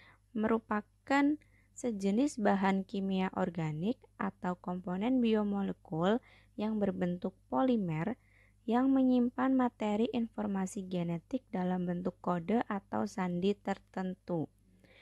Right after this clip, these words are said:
Nah, D N A ini dimiliki oleh semua organisme dan beberapa virus.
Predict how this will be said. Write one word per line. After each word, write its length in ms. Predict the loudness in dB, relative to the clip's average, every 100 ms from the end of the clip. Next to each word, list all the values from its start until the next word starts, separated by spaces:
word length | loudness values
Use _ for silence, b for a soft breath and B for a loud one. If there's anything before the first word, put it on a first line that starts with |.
| b -8
Nah, 160 | -4 -4
D 80 |
N 160 | -4 -4
A 80 | -6 -6
ini 400 | -2 0 0 -2 b b -6
dimiliki 640 | -2 0 2 0 0 -4 2
oleh 320 | 4 4 4
semua 560 | 2 0 0 2 4 2 2
organisme 800 | 0 2 2 0 -2 0 0 2
dan 240 | 2 2
beberapa 880 | 0 -2 -2 -2 -2 -4 -2 -2 -2 -6 _
virus. 640 | -4 -2 -2 -6 -14 -20